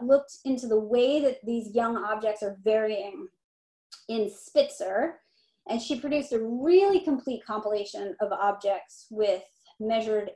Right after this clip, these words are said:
amplitudes of variation and estimated ages to show the rotational evolution of low mass stars into brown dwarfs and potentially giant planets. And on this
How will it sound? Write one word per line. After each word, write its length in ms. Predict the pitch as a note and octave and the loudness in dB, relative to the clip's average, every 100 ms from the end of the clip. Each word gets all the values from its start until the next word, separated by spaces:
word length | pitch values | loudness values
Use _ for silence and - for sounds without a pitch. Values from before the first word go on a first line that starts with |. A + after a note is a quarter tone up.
| A3 | -6
amplitudes 640 | G#3+ G#3+ G#3 - G3+ G3 | -4 -4 -6 -6 -8 -8
of 80 | F#3+ | -4
variation 960 | G3 G3+ C4+ D4+ - C4+ B3 A#3 G#3+ - | -2 0 0 0 -2 -2 0 0 -2 -4
and 280 | G#3 G3+ G3 | -4 -4 -6
estimated 440 | G#3+ G#3+ G#3+ G3 G3 | -6 -4 -4 -4 -2
ages 600 | C4+ C4+ A#3 A#3+ A3 G#3+ _ _ _ _ | 0 0 0 0 0 -4 _ _ _ _
to 100 | B3 | -6
show 760 | A#3 - A#3+ A3+ A3 G#3+ G#3 G3+ | -4 2 4 6 6 4 4 0
the 220 | G#3 G3+ G3+ | 0 2 0
rotational 600 | G#3+ - A#3 A#3 G#3+ G3+ | -4 -4 -6 -4 -6 -4
evolution 440 | G#3 G#3 G3+ G#3 | -4 -6 -6 -8
of 100 | G3+ | -8
low 140 | F#3+ G3 | -6 -6
mass 260 | F3+ - | -6 -8
stars 460 | - G3+ G3 - - | -10 -8 -6 -8 0
into 180 | E4+ D#4 | 2 2
brown 220 | C#4+ C#4 | 2 -2
dwarfs 360 | B3+ A#3 A3+ - | 0 -2 -2 -6
and 200 | G#3+ G#3 | -8 -8
potentially 460 | G3 G3+ F#3+ G3 F#3+ | -8 -10 -10 -10 -10
giant 300 | - G3 - | -12 -12 -14
planets. 300 | F3+ - - _ _ _ _ _ - | -16 -16 -18 _ _ _ _ _ -4
And 140 | A3+ A3 | -4 0
on 360 | A#3 A3+ A3 | 0 0 0
this 280 | A3 C#4+ F#4+ | 4 4 4